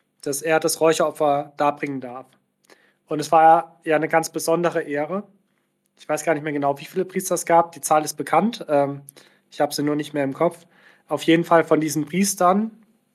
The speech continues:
wurde per Los ausgewählt, wer in diesem Jahr an dem hohen Fest das Räucheropfer im Allerheiligsten darbringen darf. Das Allerheiligste durfte ja normalerweise nicht betreten werden, nur zu,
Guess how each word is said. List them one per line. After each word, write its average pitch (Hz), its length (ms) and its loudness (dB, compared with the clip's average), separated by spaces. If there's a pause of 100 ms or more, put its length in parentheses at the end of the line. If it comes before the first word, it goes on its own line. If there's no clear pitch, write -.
(1300)
wurde 160 240 4
per 156 180 2
Los 170 560 2 (920)
ausgewählt, 180 720 0
wer 156 320 2
in 151 120 -10
diesem 165 320 -10
Jahr 160 380 2 (300)
an 151 120 -8
dem 147 180 -6
hohen 165 240 -2
Fest 160 520 -2 (260)
das - 260 -6
Räucheropfer 160 680 0
im 156 120 -8
Allerheiligsten 147 640 -4
darbringen 123 360 -12
darf. 117 320 -20 (800)
Das 143 220 -4
Allerheiligste 156 580 -2
durfte 156 280 -2
ja 147 120 4
normalerweise 143 520 0
nicht 175 160 -6
betreten 170 400 -6
werden, 160 260 0
nur 147 220 -2
zu, 143 380 -6